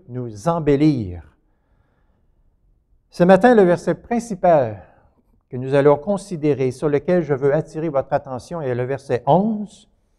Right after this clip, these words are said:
de Romains douze, que je relis maintenant. « Ayez de l'empressement et non de la paresse.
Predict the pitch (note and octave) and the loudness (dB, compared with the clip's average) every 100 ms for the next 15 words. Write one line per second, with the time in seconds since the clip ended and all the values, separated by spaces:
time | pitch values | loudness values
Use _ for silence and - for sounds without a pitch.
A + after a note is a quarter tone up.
0 | _ _ _ _ - A#2 F3 E3+ C#3 B2+ | _ _ _ _ -6 0 2 2 0 0
1 | D3 G#3 G3+ - _ _ _ _ _ _ | 0 -2 -8 -16 _ _ _ _ _ _
2 | _ E3 E3 E3+ D3+ D3+ D#3 B2+ A#2+ F2+ | _ -8 -2 0 2 2 0 -4 -8 -16
3 | - _ _ _ _ _ _ _ _ _ | -16 _ _ _ _ _ _ _ _ _
4 | _ _ _ _ _ _ _ _ - A3+ | _ _ _ _ _ _ _ _ -4 2
5 | G3 B3 E3+ D3+ F#3 A#3+ - F3+ E3+ F3 | 4 4 8 8 8 6 2 2 0 0
6 | - D#3 F#3 F#3 _ _ _ _ D3 D3+ | -8 -4 -4 -6 _ _ _ _ 0 4
7 | F#3 D#3 D3 C3 - C#3+ A#2 F#2+ - - | 4 6 6 4 2 -4 -4 -10 -14 -20
8 | - - | -20 -20